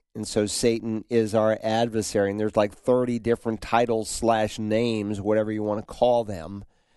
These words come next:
uh, for the devil. And there's a number of titles, Prince of Peace, Emmanuel, and so on and so forth, the Word of God, uh, that are used to describe the Lord Jesus.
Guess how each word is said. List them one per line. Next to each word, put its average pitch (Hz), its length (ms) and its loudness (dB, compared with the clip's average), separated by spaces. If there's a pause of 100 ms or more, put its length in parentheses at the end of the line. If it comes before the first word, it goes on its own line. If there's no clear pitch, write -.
(500)
uh, 101 320 2
for 110 880 2
the 110 220 0
devil. 104 560 0 (120)
And 113 140 -2
there's 110 180 2
a 110 80 4
number 117 300 2
of 104 140 -6
titles, 110 840 -2 (360)
Prince 127 400 0
of 113 180 -2
Peace, 117 540 -2
Emmanuel, 113 560 2
and 110 80 -4
so 113 160 0
on 107 80 2
and 104 100 -2
so 107 140 -2
forth, 104 300 -2 (440)
the 117 100 4
Word 117 340 2
of 104 160 -2
God, 107 580 0 (340)
uh, 110 300 2
that 120 340 2
are 120 140 2
used 117 400 -2
to 110 60 -16
describe 107 800 0
the 110 120 0
Lord 104 300 0
Jesus. 127 720 -4